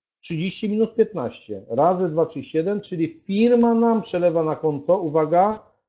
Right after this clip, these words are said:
dwa tysiące dziewięćset dziesięć. Dwa tysiące dziewięćset dziesięć, dokładnie tak jak Jasia pisze. Wiele osób jest teraz w szoku.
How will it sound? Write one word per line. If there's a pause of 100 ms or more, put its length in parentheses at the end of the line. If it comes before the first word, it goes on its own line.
dwa
tysiące
dziewięćset
dziesięć. (2250)
Dwa
tysiące
dziewięćset
dziesięć,
dokładnie
tak
jak
Jasia
pisze.
Wiele
osób
jest
teraz
w
szoku.